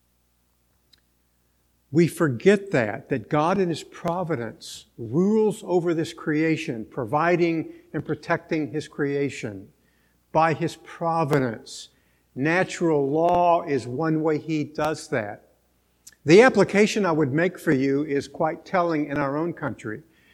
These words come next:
because politicians come and go, because they're like the grass that withers,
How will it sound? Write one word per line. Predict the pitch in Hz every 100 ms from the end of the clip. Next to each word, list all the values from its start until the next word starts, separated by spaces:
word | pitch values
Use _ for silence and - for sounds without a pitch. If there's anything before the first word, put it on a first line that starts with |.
| _ _
because | - - 160
politicians | - - 240 240 226 226 226 202 -
come | 202 196
and | 175
go, | 175 185 147 110 -
because | 160 175 165
they're | 202
like | 190 196
the | 202
grass | 139 175 196 175 120 -
that | 170
withers, | 151 190 175 147 120 113